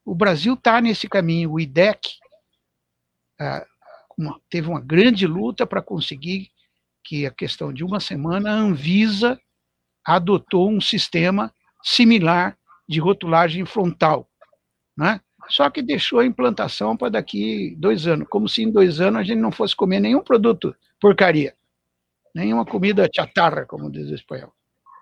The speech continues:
né? É, tão negociando a nossa saúde em dois anos,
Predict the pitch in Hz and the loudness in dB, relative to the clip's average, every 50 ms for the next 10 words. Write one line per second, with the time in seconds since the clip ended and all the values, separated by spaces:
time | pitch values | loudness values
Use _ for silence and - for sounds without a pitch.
0 | _ _ - - - 180 107 104 _ _ _ _ - - 214 _ _ _ _ _ | _ _ -12 -8 -8 -8 -8 -8 _ _ _ _ -20 -20 -20 _ _ _ _ _
1 | _ _ _ _ _ 175 160 156 151 156 - _ - 202 220 233 233 226 247 381 | _ _ _ _ _ -2 -2 -2 -2 -4 -4 _ 0 0 2 0 0 -2 -2 -2
2 | 302 175 180 220 233 208 220 196 - - - - 220 233 254 247 240 233 220 226 | -2 2 2 4 4 4 2 2 2 2 4 4 6 6 6 6 6 4 4 4
3 | 226 - - 233 - - - 180 180 196 220 226 214 254 220 202 196 180 208 240 | 2 2 0 -2 0 2 4 4 4 4 2 0 -2 -2 -2 0 2 4 6 6
4 | 247 220 156 156 175 170 151 131 127 - - - | 6 6 4 4 4 4 4 2 -4 -12 -20 -20